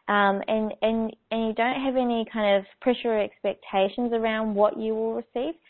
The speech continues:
You just trust that the universe is, you know, is trying to bring you forward messages and, and bring you forward guidance. Um, and, and you just need to make sure that you're in a space where you're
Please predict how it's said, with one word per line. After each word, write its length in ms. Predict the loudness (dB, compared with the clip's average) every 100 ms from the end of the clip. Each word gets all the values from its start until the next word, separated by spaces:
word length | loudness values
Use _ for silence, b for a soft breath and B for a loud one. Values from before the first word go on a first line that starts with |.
| b b
You 140 | -6 -4
just 200 | -4 -2
trust 260 | 0 0 -6 -2
that 260 | 0 0
the 60 | -4
universe 420 | -4 -2 -2 -4 -8 -4
is, 300 | 2 2 0 _ _ b b b
you 80 | 0
know, 240 | 2 2 0 0
is 220 | 2 2 0 -4
trying 240 | -2 -2
to 60 | -2
bring 200 | -4 -4
you 80 | -4
forward 320 | 0 2 2 0 -8
messages 580 | -6 -4 -4 -2 -2 -2
and, 220 | -4 -4
and 220 | -4 -4
bring 200 | -2 -2
you 120 | -2 -2
forward 180 | -4 0
guidance. 560 | 2 2 0 -6 -12 _ _ B B -4
Um, 360 | 0 2 0
and, 160 | -4 -6
and 300 | -6 -8 -6
you 60 | -8
just 180 | -8 -8
need 160 | -10 -8
to 60 |
make 200 | -10 -10 -6
sure 120 | -4
that 160 | -2 -2
you're 160 | 0
in 100 | 0
a 80 | -2 -8
space 240 | -6 -6 -6
where 160 | -4 -2
you're 240 | -2 -4